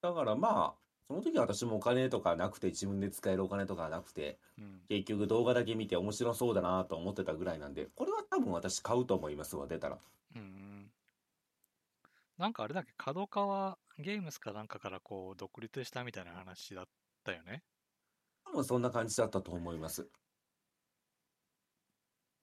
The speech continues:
Speaker 2: どこだ？えーっと。
Speaker 1: あれか。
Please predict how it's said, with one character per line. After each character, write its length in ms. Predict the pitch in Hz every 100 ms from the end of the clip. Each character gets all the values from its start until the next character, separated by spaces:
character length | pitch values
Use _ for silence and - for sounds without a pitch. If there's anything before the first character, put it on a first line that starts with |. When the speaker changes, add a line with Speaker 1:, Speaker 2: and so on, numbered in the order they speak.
| _ _ _ _ _ _ _ _ _ _ _ -
Speaker 2:
ど 60 | 117
こ 140 | 110
だ？ 80 | - -
え 160 | 113 95
ー 20 |
っ 40 | _ _
と。 220 | - 98 _ _ _ _ _ _ _ _ _ _ _ _ _ _ _ _ _ _ _ _ _ _ _ _ _ _ _ _ _ _ _ _ _ _ _ _ _ _ _ _ _ _ _ _ _ -
Speaker 1:
あ 60 |
れ 80 | 98
か。 180 | -